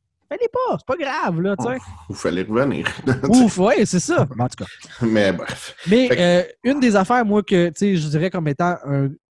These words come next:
Speaker 1: point quand même négatif, c'est, ils ont coupé le Pokédex pas mal, là. On serait à huit cents quelques Pokémon, là, s'ils avaient mis, euh, tous les, les, les Pokémon.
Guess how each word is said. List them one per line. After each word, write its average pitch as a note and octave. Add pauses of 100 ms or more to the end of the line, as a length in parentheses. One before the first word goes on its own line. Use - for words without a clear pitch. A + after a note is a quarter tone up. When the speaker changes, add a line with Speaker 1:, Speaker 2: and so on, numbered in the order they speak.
(160)
Speaker 1:
point F3+
quand F3
même E3
négatif, C#3+
c'est, F#3+ (280)
ils C#3+
ont E3
coupé -
le F#3
Pokédex D#3+
pas C#3+
mal, D#3
là. E3+
On D#3
serait E3
à D3
huit C#3
cents E3
quelques D#3
Pokémon, C3+
là, D3
s'ils C#3
avaient B2+
mis, C#3
euh, B2+
tous E3
les, C#3
les, B2
les C3
Pokémon. B2+